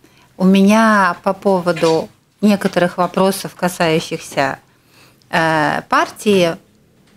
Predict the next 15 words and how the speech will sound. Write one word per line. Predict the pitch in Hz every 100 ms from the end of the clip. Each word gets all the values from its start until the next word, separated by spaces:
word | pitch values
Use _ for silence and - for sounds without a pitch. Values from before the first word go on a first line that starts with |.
| -
немного | 202 208 247 214
отличное | 196 208 202 - 190 170
мнение, | 185 190 175 160 151
возможно, | 170 180 170 170
от | 170
большинства | 165 170 - 190 - 349 466 - _ _ _ _ -
руководства | 247 269 254 262 254 226
партии | 220 226 208 196 - 190 185 170 - _ _ _ _ _ _ - _ _ _ _ _ -
и, | 202 202 190
может | 196 262 262
быть, | -
отличается | - 196 - 190 208 220 214 - - 190
от | - 196 196 - 180
большинства | 190 180 180 180 - 190 185
мнения | 170 180 180 170 175 170 160